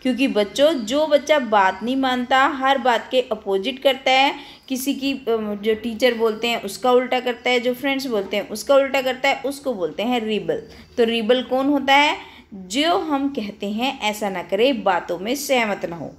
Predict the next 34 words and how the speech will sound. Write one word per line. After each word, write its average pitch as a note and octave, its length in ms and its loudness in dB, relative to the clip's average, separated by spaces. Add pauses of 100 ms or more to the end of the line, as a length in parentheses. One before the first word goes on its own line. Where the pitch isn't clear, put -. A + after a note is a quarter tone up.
(280)
अपनी C4+ 340 2
मर्जी F#3+ 340 2
चलाए। E3+ 360 -2
देखो A3 500 -4
जैसे G#3+ 260 0
आप G#3 260 0
सोचते A#3+ 600 -4
हो F4+ 100 2 (360)
कि A#3+ 100 -2
डेस्क A3 300 2
पे C4 100 0
बैठ A#3 240 0
के C4+ 80 0
ऐसे A3 360 -2
करेगा, B3+ 380 2
डेस्क G3 320 -2
पे B3+ 80 -2
शांति B3+ 360 -2
से C4+ 120 -2
बैठा C4 240 0
जाता B3+ 280 0
है, C4 200 0 (160)
चेयर B3+ 240 2
पे, B3 120 0 (400)
है G#3 80 -6
ना, B3+ 100 0
सॉरी C4+ 300 2
ये C4+ 80 0
चे-, A3 380 -8
चेयर C#4 360 4
है, G#3 140 2
डेस्क A#3 340 -4
नहीं B3 220 0
है। A#3+ 120 -2